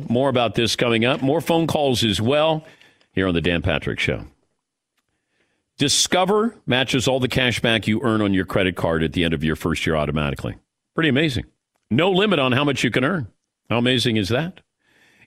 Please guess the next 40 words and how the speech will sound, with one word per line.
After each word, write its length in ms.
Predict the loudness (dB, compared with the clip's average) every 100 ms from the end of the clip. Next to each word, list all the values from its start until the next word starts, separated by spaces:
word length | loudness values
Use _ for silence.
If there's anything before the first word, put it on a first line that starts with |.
| 0
Even 200 | 2 4
more 240 | 2 2
amazing 440 | 2 2 2 2
because 260 | 0 0 0
of 80 | 0
all 80 | 0
the 80 |
places 420 | 0 0 0 0 0
where 160 | 0
Discover 440 | 0 0 0 0 0
is 100 | 0
accepted. 560 | 0 -2 -2 -4 -4 -2
Ninety-nine 1080 | 0 2 2 2 2 2 2 2 2 0
percent 380 | 0 -2 0 0
of 60 | 2
all 120 | 2
the 80 | 0
places 480 | 0 0 2 0 2
in 120 | 2
the 80 | 2
United 380 | 2 2 2 0
States 340 | 0 0 0
that 160 | -4 0
take 180 | 0
a 80 | 0
credit 300 | 0 0 0
card 440 | 0 2 2 -2 -12 _ _
will 100 | -12
take 400 | -2 -2 -2 -8
Discover. 440 | -6 -4 -2 -4 -2
So 280 | -2 -2 -4 _ -20 -10
get 240 | -2 -2 0
used 280 | 0 0 0
to 100 | 0
hearing 260 | 2 2
the 80 | 2
word 420 | 2 2 0 -4 _ _ _
yes 500 | -2 0 0 -2 -6 -2
more 220 | 0 2
often. 320 | 2 0 -4